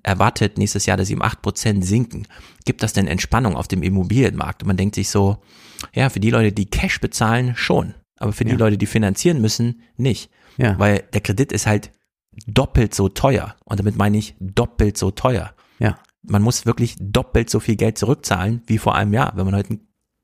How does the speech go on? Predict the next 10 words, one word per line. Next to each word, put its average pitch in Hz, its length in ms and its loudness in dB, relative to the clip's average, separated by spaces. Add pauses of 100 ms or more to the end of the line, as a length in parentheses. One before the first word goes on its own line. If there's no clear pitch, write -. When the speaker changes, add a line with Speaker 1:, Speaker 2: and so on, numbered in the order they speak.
(220)
Speaker 1:
Kreditvertrag - 560 -4 (140)
unterschreibt. 95 640 -6 (580)
Ja, 113 260 0
das - 180 -2
Haus 123 240 2
ist - 260 -4
dann 95 160 0 (120)
acht - 220 -4
Prozent 95 360 -2
billiger 113 520 2